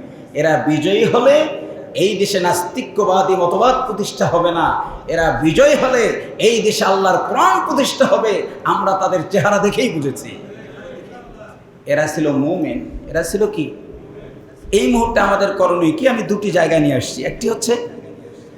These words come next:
কোরআনুল কারীমের সূরাতুন নসর। আল্লাহ রাব্বুল আলামিন বিজয়ের পর কি করতে হবে এই সূরার মধ্যে স্পষ্ট বলেছেন, "ইযা জাআ নাসরুল্লাহি ওয়াল ফাতহ",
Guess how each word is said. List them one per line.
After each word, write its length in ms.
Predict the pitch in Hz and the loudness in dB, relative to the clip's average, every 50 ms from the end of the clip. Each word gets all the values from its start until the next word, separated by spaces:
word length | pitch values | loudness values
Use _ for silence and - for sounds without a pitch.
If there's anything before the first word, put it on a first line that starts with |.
| - - - - - - - - - - - - | -20 -20 -20 -20 -20 -20 -20 -20 -20 -20 -4 -2
কোরআনুল 320 | 202 208 208 208 202 196 | 0 2 2 2 2 2
কারীমের 340 | 196 196 190 190 190 185 170 | 2 2 2 2 2 0 -2
সূরাতুন 420 | - - 185 185 175 170 180 165 | -2 -2 0 0 0 0 2 2
নসর। 460 | 160 156 160 156 - - 151 131 - - - - - - - - - - - - - - - - - - - - - - | 2 2 2 2 2 0 -2 -2 -4 -6 -12 -14 -14 -16 -16 -16 -18 -18 -18 -20 -20 -20 -20 -20 -20 -20 -20 -20 -10 -4
আল্লাহ 220 | 156 170 175 170 165 | -2 0 2 2 2
রাব্বুল 300 | 160 - 160 165 160 151 | 2 0 2 2 2 4
আলামিন 520 | 151 160 151 151 156 143 135 143 127 - - | 2 2 2 2 2 2 0 0 -2 -4 -8
বিজয়ের 520 | 123 117 156 170 156 190 190 185 190 - - | 0 2 2 4 4 4 4 4 4 4 4
পর 140 | 175 160 156 | 4 4 4
কি 160 | - - 180 | 2 0 -2
করতে 360 | - - - - 120 - 190 | 0 0 0 0 2 2 2
হবে 360 | 151 170 180 220 247 254 - - - - - - | 2 4 4 4 2 2 2 -2 -6 -10 -6 -2
এই 140 | 180 180 175 | -2 0 0
সূরার 320 | - 175 175 170 160 147 | 0 0 0 0 2 2
মধ্যে 340 | 151 147 - - 208 208 - | 2 0 0 0 -2 -2 -2
স্পষ্ট 380 | 143 - - 156 139 - - | -2 -4 -4 -4 -4 -4 -4
বলেছেন, 440 | 135 127 123 123 117 - - 131 104 - - - - - - - - - - - - - - - - | -2 0 0 0 -2 -2 -2 -4 -4 -4 -8 -12 -16 -18 -20 -20 -20 -20 -20 -20 -20 -20 -14 -4 -2
"ইযা 260 | 180 160 165 156 147 | 0 2 4 4 4
জাআ 340 | - 139 147 147 151 151 147 | 4 6 6 6 6 4 2
নাসরুল্লাহি 680 | 156 180 170 - 156 160 147 147 151 147 143 123 143 | 2 0 -2 -2 -4 -4 -6 -2 0 0 0 2 2
ওয়াল 180 | 139 135 127 - - | 2 2 0 0 0
ফাতহ", 280 | - 143 - - - | 0 -2 -2 -2 -6